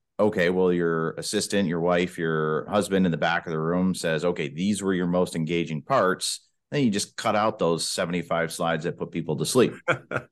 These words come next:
Speaker 1: Or
Speaker 2: is
Speaker 1: a hundred
Speaker 2: certainly
Speaker 1: slides at this point, right? <laughs>
Speaker 2: That is certainly one way to do it. There's lots of ways to trim your content. I actually do a time-based content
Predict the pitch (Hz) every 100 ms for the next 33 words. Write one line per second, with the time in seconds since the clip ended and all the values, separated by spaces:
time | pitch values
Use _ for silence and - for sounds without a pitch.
0 | - - - - 135 139 170 139 147 117
1 | 87 80 87 143 - 87 67 87 127 -
2 | - 220 - 156 - 175 147 185 175 127
3 | 185 165 143 117 123 139 135 123 104 113
4 | 113 85 117 113 127 123 123 110 101 95
5 | - 90 - 110 101 92 - 101 101 -
6 | 87 - - 123 101 - 123 113 95 -
7 | 101 101 104 101 101 113 101 98 113 101